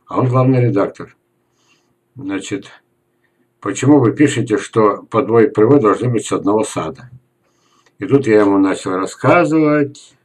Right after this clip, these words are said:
что, что такое, а, а, это самое, м, подвой с привоем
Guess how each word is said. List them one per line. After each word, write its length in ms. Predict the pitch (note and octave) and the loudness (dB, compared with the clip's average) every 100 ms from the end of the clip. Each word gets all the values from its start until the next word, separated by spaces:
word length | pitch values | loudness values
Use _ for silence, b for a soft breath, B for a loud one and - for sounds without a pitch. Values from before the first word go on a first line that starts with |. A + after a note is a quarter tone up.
| _ _ _ _ _ _ _ _ | _ _ _ _ _ _ _ _
что, 640 | - - - F2+ - - A#2 | -10 -10 -14 -10 -8 -6 -6
что 220 | - A2+ | -2 0
такое, 460 | A2 - A#2 G#2 | 0 0 2 2
а, 380 | G2+ G2+ G#2 G2+ | 0 -4 -2 -4
а, 20 | |
это 180 | G2 G2+ | -4 -6
самое, 480 | - G#2+ F#2 F2+ E2+ _ B B B B B _ | -6 -4 -2 -4 -8 _ B B B B B _
м, 720 | F#2 F#2 F2+ F2 E2+ E2+ E2 E2 | -10 -8 -6 -8 -10 -12 -14 -12
подвой 320 | G2 F#2+ G#2+ | -8 -2 2
с 80 | G#2 | 2
привоем 600 | - G#2 G#2+ G#2 F2+ E2+ | 2 2 6 6 4 -2